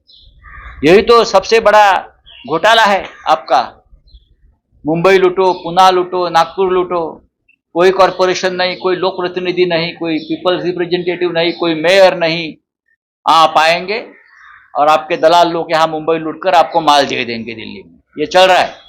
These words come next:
बघा, फडणवीसच्या डोक्यामध्ये आधी मेंदू आहे का, हे त्यांना कोणी सांगितलं? पवारांचा मेंदू पवारांच्या डोक्यात. पवारांच्या डोक्यात काय चाललंय,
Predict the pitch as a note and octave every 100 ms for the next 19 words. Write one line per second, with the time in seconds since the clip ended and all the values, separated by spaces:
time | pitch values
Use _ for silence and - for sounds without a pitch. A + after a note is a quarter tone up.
0 | - D3 F3+ G3+ C#3+ D#3+ F#3+ F3 F#3 F#3+
1 | - F3+ F3 F3+ F3+ F3+ F3 E3 F3 D#3+
2 | D3 C#3 C3+ C#3 C#3+ - - _ _ _
3 | _ _ _ _ - G#4 - _ _ _
4 | _ _ _ _ - E3 E3+ F3+ F#3 G3
5 | G#3 E3+ D#3 C#3 C3+ B2+ B2+ - E3+ G3
6 | G3+ G3+ F#3 F#3 G3+ G#3 G#3+ G#3+ G#3 F#3+
7 | D#3 C#3 C3 B2+ C3+ _ _ _ _ _
8 | _ _ - - - C3 C#3+ F3+ G3 G#3
9 | G3 G3 G3+ F#3+ F#3+ F#3+ F3 C#3+ B2+ C3